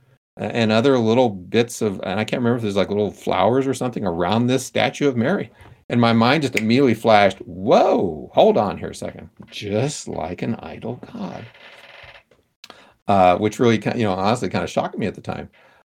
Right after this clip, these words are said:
Um, now, certainly, we have to admit, you know, we cannot deny Mary had, you know, pivotal role in Jesus's birth, you know, being selected by God for that role.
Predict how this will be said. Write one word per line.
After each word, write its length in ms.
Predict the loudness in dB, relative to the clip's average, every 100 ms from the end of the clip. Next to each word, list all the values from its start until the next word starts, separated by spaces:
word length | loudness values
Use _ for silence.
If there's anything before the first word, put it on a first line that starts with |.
| _ _
Um, 460 | 0 2 2 0 -2
now, 200 | -2 -2
certainly, 920 | -4 0 2 2 0 -2 -4 -6 -8 -12 _ _
we 160 | -2 0
have 260 | 2 0
to 100 | 0
admit, 200 | -4 -2
you 80 | 0
know, 120 | 0
we 180 | 2 0
cannot 480 | 0 0 2 2 2
deny 560 | 0 2 2 2 2 2
Mary 680 | 2 4 4 4 4 2
had, 580 | 0 0 0 2 2 -2 -10 _ -2
you 120 | 0
know, 180 | 2 0
pivotal 520 | -2 0 2 2 4
role 420 | 6 6 6 4
in 160 | 2 -2
Jesus's 560 | -4 -6 -6 -6 -8
birth, 540 | -8 -4 -2 -4 -6 _
you 60 | -4
know, 60 |
being 180 | 0 -2
selected 520 | -2 0 2 2 -2
by 180 | 2 2
God 420 | 2 0 2 -2
for 140 | -4 -2
that 240 | 0 0
role. 400 | 0 0 0 -6